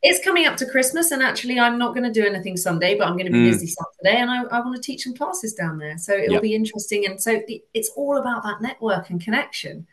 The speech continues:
Speaker 1: When
Speaker 2: Yes.
Speaker 1: you want to work, you can work. And that's a part of the gig economy, right? And
Speaker 2: Yeah.
Speaker 1: that is where we are all going.
Speaker 2: Yeah.
Speaker 1: Work when you want and how you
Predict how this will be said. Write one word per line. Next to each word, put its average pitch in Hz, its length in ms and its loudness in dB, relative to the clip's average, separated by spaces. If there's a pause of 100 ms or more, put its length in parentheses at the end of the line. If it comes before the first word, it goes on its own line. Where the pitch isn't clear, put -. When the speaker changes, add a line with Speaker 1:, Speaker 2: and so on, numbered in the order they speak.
(160)
Speaker 1:
When 269 140 2
Speaker 2:
Yes. 285 220 4
Speaker 1:
you 233 80 2
want 247 160 -4
to - 120 -10
work, 156 380 -2
you 170 140 2
can 220 260 0
work. 254 340 2
And 208 140 -4
that's 302 200 -2
a - 40 -6
part 214 280 -2
of - 100 -10
the 175 80 -4
gig 175 200 -2
economy, 170 480 -6
right? 190 300 -8
And 202 180 -8
Speaker 2:
Yeah. - 140 4
Speaker 1:
that - 160 -6
is 202 160 -4
where 160 240 -2
we 165 160 0
are 151 220 -4
all 175 160 -2
going. 170 480 -10 (180)
Speaker 2:
Yeah. 196 120 6
Speaker 1:
Work 233 280 10
when 175 260 4
you 214 120 6
want 151 260 -4
and 147 100 -14 (120)
how 160 180 -2
you 160 100 0